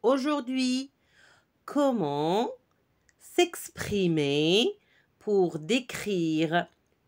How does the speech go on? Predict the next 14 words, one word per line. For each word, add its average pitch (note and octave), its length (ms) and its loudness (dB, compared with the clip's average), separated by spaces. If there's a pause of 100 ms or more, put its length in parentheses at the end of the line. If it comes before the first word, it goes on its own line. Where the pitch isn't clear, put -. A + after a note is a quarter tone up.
(140)
une C4+ 580 2 (300)
personne. D3 840 0 (1120)
Êtes-vous D#3+ 440 -4
prêts ? E3 680 0 (720)
On C#4+ 180 2
commence. - 800 -8 (440)
Première C#3+ 580 -4
chose D4+ 840 2 (580)
dont D3 240 -2
vous C#3 260 -10
avez D3 220 0
l'habitude, A3 1040 0 (480)
c'est - 320 -4
l'observation G3+ 1600 0